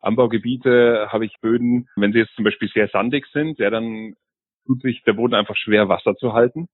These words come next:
Und in Phasen, wie wir es jetzt erleben, in Zeiten,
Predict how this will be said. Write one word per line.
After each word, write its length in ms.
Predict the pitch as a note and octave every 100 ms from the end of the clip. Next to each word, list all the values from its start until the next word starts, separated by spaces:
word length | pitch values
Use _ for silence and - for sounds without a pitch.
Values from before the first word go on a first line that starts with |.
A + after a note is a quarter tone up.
| _ _ _ _ _ _
Und 220 | G#2+ G#2+
in 200 | A2+ G#2+
Phasen, 340 | - F#2 G#2+
wie 100 | A#2
wir 80 | G#2
es 60 | G2
jetzt 180 | G#2+ -
erleben, 520 | A2 G2+ G2+ B2 D3 _ _
in 200 | G2+ G2+
Zeiten, 580 | - F#2+ - G#2+ G#2